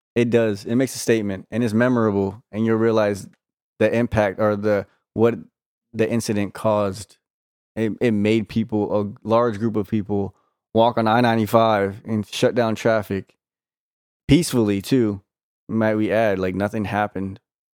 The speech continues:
So it does mean something. I think it does.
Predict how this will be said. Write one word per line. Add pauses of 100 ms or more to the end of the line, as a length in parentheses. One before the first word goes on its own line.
(100)
So (680)
it
does
mean
something.
I
think
it
does.